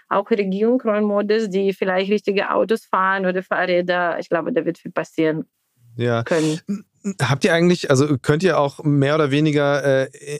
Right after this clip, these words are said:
Speaker 2: in Echtzeit, sage ich mal, äh, tracken, wie viel C O zwei eigentlich jetzt schon eingespart wird, seitdem dieser Prozess begonnen wurde?
Speaker 1: Ah, wir können das ziemlich in Echtzeit tracken, tatsächlich.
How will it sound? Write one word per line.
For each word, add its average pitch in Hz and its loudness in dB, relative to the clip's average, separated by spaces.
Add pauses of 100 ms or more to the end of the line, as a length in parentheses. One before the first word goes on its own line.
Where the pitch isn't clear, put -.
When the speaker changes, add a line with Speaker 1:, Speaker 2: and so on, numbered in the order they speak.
Speaker 2:
in 151 0
Echtzeit, 151 -4
sage 131 0
ich 139 -2
mal, 135 0
äh, 127 2
tracken, 151 -2
wie 139 -2
viel 160 -2
C 143 0
O 143 4
zwei 131 -2
eigentlich 127 -2
jetzt 135 -2
schon - -8
eingespart 135 -2
wird, 151 -2
seitdem 123 2
dieser 123 2
Prozess - -6
begonnen 113 0
wurde? 156 0 (1400)
Speaker 1:
Ah, 262 4
wir 247 8
können 285 8
das 269 6
ziemlich 311 4
in 277 0
Echtzeit 285 0
tracken, 240 -2
tatsächlich. 196 -4